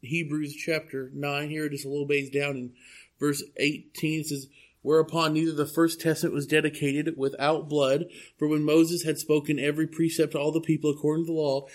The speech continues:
he took the blood of calves and of goats and with water and with scarlet wool, with hyssop, and sprinkled both the book and all the people, saying, "This is the blood of the testament which God hath enjoined you." And that is the testament you're under if you're not saved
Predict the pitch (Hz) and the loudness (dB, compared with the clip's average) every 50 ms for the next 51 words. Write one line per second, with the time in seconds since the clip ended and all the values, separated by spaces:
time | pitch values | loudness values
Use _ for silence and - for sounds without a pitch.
0 | - - - - - 151 160 - 170 156 - 151 143 131 139 147 151 160 165 160 | -18 -20 -14 -2 -2 0 2 4 2 2 2 0 -2 0 2 2 2 4 2 2
1 | 165 - - 156 151 151 151 160 165 160 160 151 147 143 131 131 143 147 160 131 | 0 0 2 4 4 4 4 2 0 0 0 0 0 0 0 2 2 2 2 0
2 | 147 - - 139 131 131 123 - - 131 139 143 147 156 156 160 160 151 143 139 | -4 -8 -10 -10 -10 -12 -12 -14 -8 -2 2 2 4 4 4 4 2 2 0 -4
3 | 135 135 - - 151 156 160 156 123 143 147 147 151 156 143 147 143 143 - - | -6 -6 -4 -2 0 0 2 0 0 -2 0 -2 0 -2 -2 -2 -4 -4 0 0
4 | 165 160 - - 160 - - - - - - - - - 139 143 143 - - 165 | 0 0 0 -2 -4 -4 -4 -16 -18 -18 -18 -16 -8 -4 -2 -2 -2 4 4 4
5 | 165 160 165 156 143 151 160 160 160 - 160 147 143 156 165 165 165 160 147 143 | 4 6 4 2 4 4 4 4 4 2 0 0 2 2 2 2 0 -2 -4 -2
6 | 151 160 160 180 175 - 165 143 - - 131 123 - 143 139 139 143 147 143 156 | -4 -2 -2 -2 0 0 -2 -2 0 -2 -6 -4 -2 -2 -2 -2 -2 -4 -2 0
7 | 165 165 156 165 165 165 165 175 175 - 180 160 151 - - 120 120 - _ - | 0 2 2 4 2 4 2 0 -2 0 0 0 0 -2 -8 -8 -8 -10 _ -20
8 | - - - - - - 123 123 - 131 131 131 135 120 110 120 127 131 131 - | -20 -20 -20 -16 -8 -8 -8 -6 -2 0 0 0 0 -2 -4 -4 -4 -4 -4 -6
9 | 135 131 135 113 123 131 127 131 131 135 127 131 123 117 110 117 120 123 131 143 | -10 -10 -8 -6 -6 -6 -6 -6 -8 -10 -8 -4 -4 -4 -4 -4 -4 -6 -6 -6
10 | 143 143 - 143 - 147 143 135 - - 127 - 123 131 135 127 135 131 120 110 | -8 -8 -10 -14 -10 -10 -8 -8 -8 -10 -8 -8 -8 -8 -8 -6 -6 -6 -6 -6
11 | 110 98 - - 107 110 110 120 117 - - 120 113 110 107 _ - | -8 -12 -12 -12 -12 -12 -12 -12 -12 -12 -12 -12 -12 -12 -14 _ -20